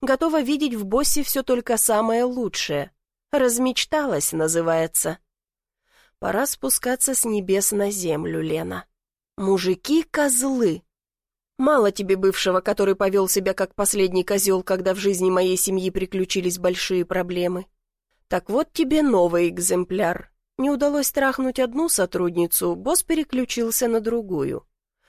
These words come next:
Уверена, он выбирал жертву своих сексуальных пристрастий расчетливо, с умом подойдя к этой задаче.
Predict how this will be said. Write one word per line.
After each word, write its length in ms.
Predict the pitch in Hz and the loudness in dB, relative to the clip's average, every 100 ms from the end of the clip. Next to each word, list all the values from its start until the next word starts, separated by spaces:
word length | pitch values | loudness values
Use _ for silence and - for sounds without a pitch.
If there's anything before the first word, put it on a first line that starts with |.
| _ _ - | _ _ -4
Уверена, 580 | 220 214 277 240 170 175 | -2 0 2 4 4 4
он 140 | 185 | 4
выбирал 480 | 185 185 190 190 196 | 2 2 2 2 2
жертву 420 | 202 190 - 185 | 0 0 -2 -4
своих 360 | 185 180 180 - | -2 0 0 -2
сексуальных 600 | 185 - 190 175 180 - | -4 -2 0 2 0 -4
пристрастий 680 | 185 - 190 185 - 196 | -6 -4 -2 -2 -2 -2
расчетливо, 920 | 185 196 - 262 233 - 151 147 147 _ | -2 -2 -2 0 -2 0 -2 -2 -4 _
с 140 | - 320 | -4 0
умом 280 | 294 190 | 2 2
подойдя 420 | 165 170 190 180 165 | 0 0 0 0 -4
к 100 | 180 | -4
этой 180 | 185 | -4
задаче. 680 | 180 226 214 196 151 - - | 0 0 0 -4 -6 -10 -12